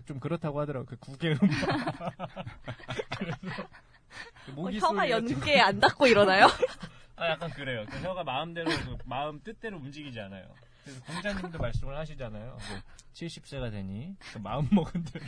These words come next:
Speaker 1: <laughs> 아, 무슨 일이 혼란스럽고. 그러다 보니까, 아, 이 얘기를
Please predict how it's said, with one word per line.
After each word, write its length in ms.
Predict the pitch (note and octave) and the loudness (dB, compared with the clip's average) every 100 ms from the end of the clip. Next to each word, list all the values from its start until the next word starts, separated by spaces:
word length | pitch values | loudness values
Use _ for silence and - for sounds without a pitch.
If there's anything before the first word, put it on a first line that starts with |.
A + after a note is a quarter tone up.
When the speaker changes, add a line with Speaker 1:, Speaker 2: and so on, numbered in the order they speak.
| - | -12
Speaker 1:
<laughs> 720 | - - - - - - - | -14 -12 -14 -16 -16 -14 -12
아, 100 | - | -10
무슨 340 | B2+ C#3+ B2+ A3 | -10 -2 0 2
일이 140 | F3 | 0
혼란스럽고. 840 | G3 A3+ B3 A3 F#3 E3+ - E3 B2 - - A#2 - - - - | -4 -4 -6 -6 -10 -14 -12 -12 -10 -12 -10 -10 -10 -16 -16 -12
그러다 180 | F3+ G3+ | -8 -6
보니까, 500 | G3+ - E3 D3 G#2 - - - - - | -6 -6 -4 -2 -2 -4 -6 -10 -12 -12
아, 80 | - | -6
이 200 | A#2 C#3+ | -4 0
얘기를 420 | E3+ D#3+ D3 B2 | 0 0 0 0